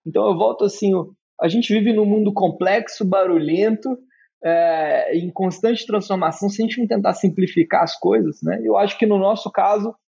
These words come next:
a próxima onda de transformação é o Open Finance. É, existe uma complexidade grande ainda dos rails de conexão desses dados, né? De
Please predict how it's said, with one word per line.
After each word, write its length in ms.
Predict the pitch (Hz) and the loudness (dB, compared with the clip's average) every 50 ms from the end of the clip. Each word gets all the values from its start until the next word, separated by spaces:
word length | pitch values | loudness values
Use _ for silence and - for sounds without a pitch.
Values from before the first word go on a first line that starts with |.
| _ - | _ -8
a 80 | - | -6
próxima 380 | - - 185 - 208 - 208 202 | -2 0 0 0 0 0 2 2
onda 200 | 196 202 190 196 | 2 4 2 0
de 120 | 185 - | -2 -2
transformação 720 | - 185 170 156 - 175 170 165 156 - - 165 151 151 - | -6 -6 -6 -4 -2 -2 0 0 0 0 0 0 0 0 0
é 120 | 160 180 220 | 2 2 2
o 120 | 320 427 | 4 4
Open 300 | 185 180 - - 151 143 135 | 2 0 0 -2 -6 -6 -4
Finance. 560 | - 143 147 160 190 220 254 226 - - - _ _ - | -4 -2 -2 -2 -2 -4 -6 -8 -10 -16 -20 _ _ -2
É, 640 | 147 156 156 151 147 147 143 143 143 139 135 120 - _ _ - | 0 2 4 4 4 4 4 4 4 2 2 0 -4 _ _ -6
existe 360 | 165 160 170 202 202 196 - | -4 -2 0 0 -2 0 0
uma 120 | 214 202 196 | 0 0 2
complexidade 720 | - 202 190 196 190 185 - - 170 175 175 180 165 165 | 2 0 0 0 -2 -2 -2 -4 -2 0 0 0 0 0
grande 360 | 156 160 175 185 190 190 160 175 | 0 0 0 0 0 0 2 0
ainda 280 | 170 170 170 160 160 | 0 0 0 0 0
dos 360 | 147 143 139 151 139 131 135 | 0 0 0 -2 -2 0 0
rails 340 | 143 160 185 208 233 214 170 | 0 2 2 2 2 0 0
de 120 | 151 160 156 | 0 -2 -2
conexão 520 | - 165 160 160 156 156 - - 151 143 | -2 -2 0 0 -2 -2 -4 -4 -2 0
desses 320 | 156 151 143 - - 131 117 | 0 -2 -2 -2 -4 -4 0
dados, 600 | 131 139 160 196 214 202 202 196 - - - - _ - | 0 2 2 2 2 0 0 -2 -4 -4 -8 -10 _ -4
né? 220 | 131 151 170 170 | -2 0 2 2
De 320 | 151 127 127 135 131 123 | 2 2 2 2 0 0